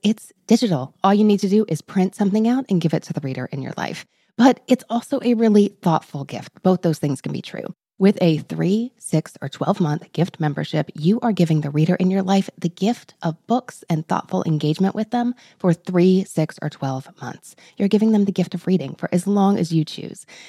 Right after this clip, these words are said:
And they get access to some really good stuff, like our upcoming Team Best Books events, Spring Book Preview,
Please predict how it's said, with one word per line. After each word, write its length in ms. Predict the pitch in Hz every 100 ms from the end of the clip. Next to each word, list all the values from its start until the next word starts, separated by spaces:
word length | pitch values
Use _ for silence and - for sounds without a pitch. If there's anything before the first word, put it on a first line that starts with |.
| 202
And 280 | 208 214 214 -
they 160 | 190
get 160 | 214 311
access 480 | - 143 - 170 - -
to 100 | 214
some 260 | 226 208
really 320 | 196 220 214
good 220 | 202 151 147
stuff, 400 | - - - -
like 180 | - 156
our 100 | 160 -
upcoming 460 | 185 - 196 185 -
Team 320 | - 170 165 175
Best 300 | 160 - -
Books 200 | 156 -
events, 440 | 202 247 - - _ _ _
Spring 300 | - 156 147
Book 160 | 147
Preview, 580 | - 233 233 254 254 254